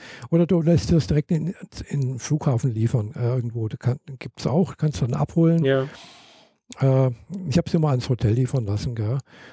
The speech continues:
Speaker 1: Und dann praktisch am Abflugtag hab ich dann alles wieder verpackt. Da kriegst du auch eine Versandtasche mit und dann irgendwo in den nächsten Briefkasten reingeschmissen, gell?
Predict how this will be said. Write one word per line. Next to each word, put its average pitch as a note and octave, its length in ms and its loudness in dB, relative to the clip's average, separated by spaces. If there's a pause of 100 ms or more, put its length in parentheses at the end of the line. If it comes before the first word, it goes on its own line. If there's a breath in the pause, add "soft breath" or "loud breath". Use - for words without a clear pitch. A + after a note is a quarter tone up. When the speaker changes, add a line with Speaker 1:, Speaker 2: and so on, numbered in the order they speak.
Speaker 1:
Und C3+ 140 0
dann C3 140 4
praktisch D3 340 2
am C#3 120 0
Abflugtag D3+ 720 2
hab C#3+ 120 2
ich C#3+ 100 0
dann D3+ 120 0
alles C3+ 300 2
wieder C#3 180 0
verpackt. - 460 0
Da D3 60 4
kriegst - 280 -2
du E3+ 60 4
auch C#3 80 2
eine B2 220 2
Versandtasche F3 720 0
mit E3+ 180 2
und D3 80 0
dann C#3 160 0
irgendwo C#3 300 0
in B2+ 60 -4
den B2 80 0
nächsten G2+ 200 -4
Briefkasten - 560 -2
reingeschmissen, G#2+ 580 -4
gell? G#2 200 -4